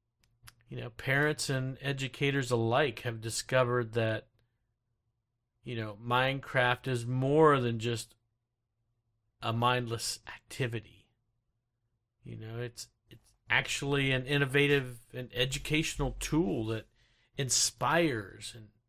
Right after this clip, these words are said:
educates and builds skills that help children in school and in the future professions.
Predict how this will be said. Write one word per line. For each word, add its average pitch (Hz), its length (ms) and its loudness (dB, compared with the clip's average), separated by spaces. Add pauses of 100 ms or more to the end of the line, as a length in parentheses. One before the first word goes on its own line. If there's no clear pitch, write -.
(120)
educates 139 920 0
and 113 220 -14 (1300)
builds 156 520 4
skills 151 680 4
that 117 200 -2
help 147 260 -2 (720)
children 143 500 0
in 135 140 -2
school 143 840 -4
and 123 140 2
in 135 80 0
the 127 80 -4
future 151 460 -6
professions. - 920 -6